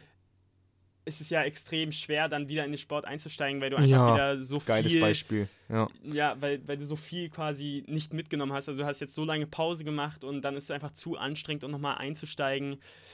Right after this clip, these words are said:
Speaker 1: D-, das, äh, zumindest das nehme ich gerade so aus meinen <laughs> Fußballjahren mit, so, das, da war ich ja
Speaker 2: Ja,
Speaker 1: noch
Speaker 2: man
Speaker 1: nicht.
Speaker 2: muss dann halt auch so Training nachholen und so, ne,
Speaker 1: Genau,
Speaker 2: und das
Speaker 1: ja,
Speaker 2: ist dann
Speaker 1: ja.
Speaker 2: auch dann,
Speaker 1: Es ist dann halt
Speaker 2: ähm,
Speaker 1: nochmal doppelte Arbeit, ganz einfach.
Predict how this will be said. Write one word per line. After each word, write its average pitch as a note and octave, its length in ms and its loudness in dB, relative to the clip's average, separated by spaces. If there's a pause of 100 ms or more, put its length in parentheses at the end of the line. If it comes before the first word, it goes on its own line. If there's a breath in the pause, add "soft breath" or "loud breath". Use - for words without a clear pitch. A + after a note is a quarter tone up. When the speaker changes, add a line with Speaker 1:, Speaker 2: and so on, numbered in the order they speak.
(1500 loud breath)
Speaker 1:
D-, - 260 -12 (420)
das, D3 400 -4
äh, D3 180 -8
zumindest C#3+ 280 -4
das C#3+ 100 -6
nehme D3 140 0
ich C#3 80 -4
gerade C#3 260 6
so C3+ 140 2
aus C3 180 0
meinen C3+ 380 0 (280)
<laughs> D#3+ 520 4
Fußballjahren D3+ 1160 2 (420 loud breath)
mit, D3+ 280 -2
so, D3 520 -2
das, - 400 -10 (220 soft breath)
da B2+ 160 -2
war C3+ 140 4
ich C3+ 100 -4
ja C3 60 -4
Speaker 2:
Ja, A#2 80 2
Speaker 1:
noch A#2+ 60 4
Speaker 2:
man B2 100 6
Speaker 1:
nicht. B2+ 60 6
Speaker 2:
muss C3 100 4
dann B2 140 4
halt A#2+ 100 4
auch A2+ 100 2
so B2 100 -2
Training C#3 420 2
nachholen C#3+ 640 4
und C3+ 100 0
so, C3 60 2
ne, C#3 60 4
Speaker 1:
Genau, C#3 260 4
Speaker 2:
und C3+ 40 4
das C3 120 0
Speaker 1:
ja, C3+ 60 0
Speaker 2:
ist C#3 60 2
dann C3+ 100 4
Speaker 1:
ja. C#3 100 2
Speaker 2:
auch G#2+ 80 -4
dann, G#2+ 220 -2 (340 loud breath)
Speaker 1:
Es C#3+ 140 -2
ist D3 140 -4
dann D3+ 100 4
halt D#3 100 6
Speaker 2:
ähm, D3+ 60 2
Speaker 1:
nochmal D#3 220 4
doppelte D#3 440 2
Arbeit, C3 340 2
ganz B2 160 -8
einfach. A#2+ 400 -8